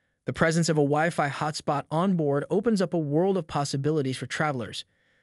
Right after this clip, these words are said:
From streaming movies and music to staying abreast of social media updates and even attending to work-related tasks, the wealth of online services and entertainment options at passengers' fingertips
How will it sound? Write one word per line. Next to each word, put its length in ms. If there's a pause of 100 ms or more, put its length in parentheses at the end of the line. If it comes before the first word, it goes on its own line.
(180)
From 140
streaming 360
movies 260
and 120
music 280
to 60
staying 240
abreast 380
of 80
social 280
media 300
updates 400
and 80
even 220
attending 440
to 120
work-related 640
tasks, 560 (260)
the 60
wealth 320
of 80
online 420
services 480
and 140
entertainment 560
options 380
at 120
passengers' 500
fingertips 640